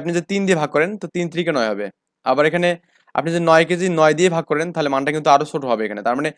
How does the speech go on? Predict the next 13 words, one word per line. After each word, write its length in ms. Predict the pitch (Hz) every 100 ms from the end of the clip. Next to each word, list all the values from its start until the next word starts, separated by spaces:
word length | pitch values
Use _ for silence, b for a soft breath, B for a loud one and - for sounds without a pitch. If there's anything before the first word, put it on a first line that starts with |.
| b b b 151
নিচের 240 | 170 208 196
মানটা 160 | 196 190
যত 100 | 185 175
বড় 120 | 160 165
হবে 100 | 165 190
মানটা 180 | 151 156 151
তত 100 | 156 156
ছোট 100 | 165
হবে 100 | 123 101
এখানে, 140 | 113 120
এই 40 | 123
ভাগফলটা 340 | 131 - 151
তত 100 | 156